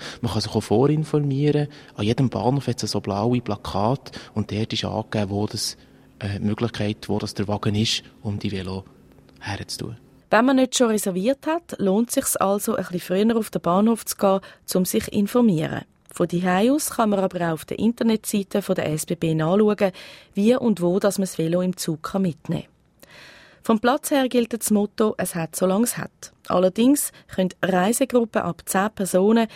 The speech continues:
Speaker 2: ihre Velo nicht selber im Zug mitnehmen, weil es sonst auf einen Touch keinen Platz mehr hat für andere Velo.
Speaker 1: Es gibt aber Alternativen. Für einen Tagesausflug zum Beispiel, äh, Mietvelos, da arbeiten wir mit Rentabike zusammen. Die haben, äh, Vermietungen an verschiedenen Bahnhöfen,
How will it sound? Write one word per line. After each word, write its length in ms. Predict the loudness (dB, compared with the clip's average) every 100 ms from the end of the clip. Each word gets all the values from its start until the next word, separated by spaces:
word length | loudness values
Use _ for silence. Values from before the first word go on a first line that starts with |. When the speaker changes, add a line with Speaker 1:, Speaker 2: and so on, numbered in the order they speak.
| -14 -12
Speaker 2:
ihre 300 | 0 2 4
Velo 320 | 2 2 0 -2 0
nicht 240 | 2 2
selber 320 | 0 -2 -2 -2
im 160 | -2
Zug 260 | 0 0 2
mitnehmen, 460 | 0 0 0 0 -2 _
weil 140 | 2 2
es 180 | 2 -6
sonst 420 | -2 2 2 2
auf 140 | -2 2
einen 240 | 2 0
Touch 340 | 0 -2 -2 -6
keinen 240 | -4 -4 -2
Platz 380 | -2 -4 -4 -2
mehr 120 | -2
hat 200 | -2 -2
für 180 | -2 0
andere 400 | 0 0 0 2
Velo. 280 | 2 0 -6 -6
Speaker 1:
Es 120 | -4
gibt 220 | -2 -2
aber 160 | -2 -4
Alternativen. 840 | -6 -8 -8 -8 -4 -4 -2 -2 -4 -6 -16
Für 100 | -10
einen 180 | -4
Tagesausflug 720 | -2 0 0 -2 -2 -2 -2 -4
zum 120 | -4
Beispiel, 480 | -4 -6 -4 -2 -2
äh, 200 | -4 -6 -12 -20 -20 -4
Mietvelos, 800 | 0 0 4 6 6 4 -2 -4 -6
da 80 |
arbeiten 340 | -6 -6 -6 -4
wir 140 | -2
mit 160 | -2 -2
Rentabike 560 | 0 0 0 0 -2
zusammen. 280 | -2 0 0 -2 -12 -10
Die 100 | -6
haben, 240 | -4 -4
äh, 240 | -2 -2 -4 -8 -16
Vermietungen 640 | -4 2 2 2 0 0 0
an 60 |
verschiedenen 480 | -2 -4 -2 0 0
Bahnhöfen, 580 | 0 0 2 2 0